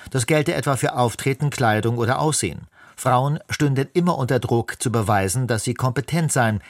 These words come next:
egal wie viel sie leisteten. Und wer dazu Kinder habe, fügte Schwesig hinzu, erlebe einen ständigen Spagat. Zu dem Thema äußerte sich auch Bundestagspräsidentin Klöckner.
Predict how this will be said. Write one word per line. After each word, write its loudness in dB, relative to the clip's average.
egal 0
wie -2
viel 0
sie 0
leisteten. -2
Und 0
wer 4
dazu 0
Kinder 0
habe, 0
fügte -2
Schwesig 0
hinzu, 0
erlebe 0
einen 0
ständigen 0
Spagat. -4
Zu 2
dem 2
Thema 0
äußerte 0
sich -2
auch 0
Bundestagspräsidentin -2
Klöckner. -2